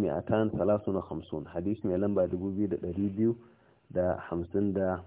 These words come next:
uku. قال حدثنا محمد بن بشار، قال حدثنا معاذ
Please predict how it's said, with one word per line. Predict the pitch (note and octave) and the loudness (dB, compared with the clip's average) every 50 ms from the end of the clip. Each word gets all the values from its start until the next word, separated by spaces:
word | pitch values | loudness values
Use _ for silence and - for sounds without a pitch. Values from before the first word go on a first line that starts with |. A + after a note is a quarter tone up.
| - - - - - _ | -16 -20 -20 -20 -14 _
uku. | F2 E2+ - - - - - - _ - - _ _ _ _ _ _ _ _ _ _ _ _ _ _ _ _ _ _ _ _ _ _ _ _ _ _ _ _ _ _ _ _ _ _ _ _ _ _ _ _ _ _ _ - _ _ _ _ _ _ _ _ _ _ _ _ _ _ _ _ _ - | -6 -6 -6 -8 -14 -18 -18 -18 _ -20 -20 _ _ _ _ _ _ _ _ _ _ _ _ _ _ _ _ _ _ _ _ _ _ _ _ _ _ _ _ _ _ _ _ _ _ _ _ _ _ _ _ _ _ _ -20 _ _ _ _ _ _ _ _ _ _ _ _ _ _ _ _ _ 4
قال | F2 G#2 A2 A2+ | 6 8 8 8
حدثنا | A2 G#2 G2+ A2+ G2+ A2+ G#2+ G#2+ G#2+ | 8 6 4 2 4 4 4 4 4
محمد | A2+ G#2+ G#2+ G#2 A2+ A2+ G#2+ | 4 2 2 4 4 4 4
بن | G#2 G#2+ A2 G#2 | 4 4 4 4
بشار، | G#2 G#2 - - - G#2+ G#2+ A2 A2 A2 A2 G#2+ F#2+ - - - | 4 2 2 4 6 8 8 10 10 8 6 4 2 -4 -2 2
قال | F#2 G#2 G#2+ G#2+ | 4 4 4 4
حدثنا | G#2 G#2 G#2 A2 G#2+ - G#2+ A2 A2 | 2 2 0 0 0 2 2 4 4
معاذ | A2 G#2 G2+ A2 | 4 6 4 4